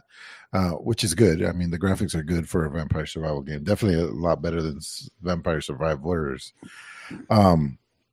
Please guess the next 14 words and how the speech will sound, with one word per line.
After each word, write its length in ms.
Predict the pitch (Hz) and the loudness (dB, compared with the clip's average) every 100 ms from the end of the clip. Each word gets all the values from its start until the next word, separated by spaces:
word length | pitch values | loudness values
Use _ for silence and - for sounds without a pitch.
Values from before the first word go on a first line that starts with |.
| - - _ | -14 -14 _
eh, 480 | 117 101 95 95 87 - - | 2 4 2 2 0 -4 -2
when, 420 | 120 110 104 110 - | 2 4 4 4 2
every 220 | 110 110 | 2 4
time 180 | 123 110 | 6 8
you 80 | |
level 380 | 95 104 92 90 | 8 8 6 6
up, 240 | 104 135 - - - - | 6 6 4 2 -6 -12
there 520 | 107 85 92 90 92 - | -10 0 4 6 6 4
are 460 | 85 82 78 80 | 2 4 2 0
gods 680 | 80 87 85 78 90 110 113 | -2 2 4 6 4 0 -2
that 180 | 87 78 | 0 0
give 160 | 85 80 | -2 -2
you 120 | 82 | -2
boons, 640 | 73 82 76 78 101 - | 2 2 2 -2 -4 -6